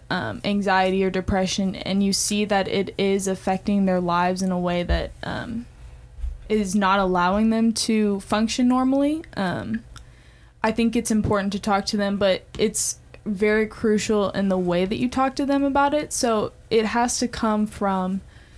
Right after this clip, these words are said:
a person, um, you in the situation,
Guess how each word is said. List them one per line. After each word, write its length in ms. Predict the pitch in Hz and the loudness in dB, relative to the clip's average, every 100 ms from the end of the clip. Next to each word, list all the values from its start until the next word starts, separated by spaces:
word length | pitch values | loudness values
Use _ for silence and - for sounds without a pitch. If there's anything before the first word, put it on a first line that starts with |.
| - - - | -20 -10 -2
a 580 | 202 196 190 196 208 - - - - - - - | 2 2 2 0 -2 -4 -18 -20 -20 -20 -8 -2
person, 800 | 226 208 - 226 220 226 233 247 - - | 2 2 2 2 2 4 2 -2 -14 -6
um, 500 | 202 190 214 214 214 - - - - | -2 -2 -2 -2 -4 -8 -20 -8 -2
you 320 | 208 214 202 | 2 4 2
in 100 | 196 | 2
the 80 | 196 | 0
situation, 920 | - 196 208 190 190 - 185 185 | -2 0 2 2 2 2 0 -2